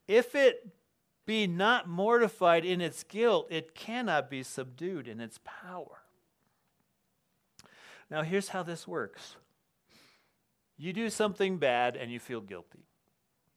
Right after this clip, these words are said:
And you want that feeling of guilt to go away, because guilt is like a burden that you carry around. It's a weight,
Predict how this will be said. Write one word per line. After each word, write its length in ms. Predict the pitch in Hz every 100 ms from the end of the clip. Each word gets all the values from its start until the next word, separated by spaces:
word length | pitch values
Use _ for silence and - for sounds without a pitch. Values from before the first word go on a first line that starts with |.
| _ _ _ _ _ _ -
And 100 | 104
you 120 | 107
want 220 | 113 131
that 160 | 143 135
feeling 440 | - 160 160 156
of 140 | 143 113
guilt 260 | 135 127
to 80 | -
go 160 | 95 92
away, 260 | 87 90
because 380 | 95 110 139 135
guilt 500 | - 180 254 165 - - - -
is 180 | 131 127
like 220 | 143 143
a 80 | 131
burden 800 | 110 - 120 139 117 98 87 82 _ _ _
that 400 | 107 113 104 -
you 60 | 101
carry 420 | - 110 101 95
around. 360 | 95 98 92
It's 140 | 90 -
a 60 |
weight, 720 | 95 87 92 107 - - -